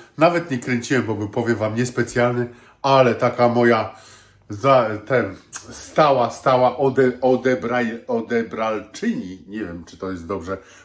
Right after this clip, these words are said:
po polsku, osoba odbierająca towar, zabukowała wszystko i mam z głowy, reklamówka zapakowana, poszła w świat, niech kobieta zajada, może nie niech tyje, tylko niech,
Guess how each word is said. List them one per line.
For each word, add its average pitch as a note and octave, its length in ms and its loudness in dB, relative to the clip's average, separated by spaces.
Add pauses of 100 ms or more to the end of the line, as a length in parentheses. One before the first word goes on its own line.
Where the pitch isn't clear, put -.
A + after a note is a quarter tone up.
(100)
po A2+ 100 -2
polsku, G#2+ 580 -6 (220)
osoba F3 420 4
odbierająca A2 800 0
towar, A2 420 -4 (340)
zabukowała C#3 680 2
wszystko - 380 -6
i A#2 40 4
mam G#2 220 -4
z - 60 -20
głowy, B2+ 300 0
reklamówka A2+ 560 -4
zapakowana, A2+ 800 -4 (300)
poszła B2+ 440 4
w - 80 -12
świat, C3 400 2
niech A2 180 -6
kobieta G#2+ 520 -4 (160)
zajada, B2 840 2 (580)
może A#2+ 360 -2
nie C3 180 2
niech A2 260 -4
tyje, C#3 340 0
tylko A2 340 -8
niech, G#2 280 -6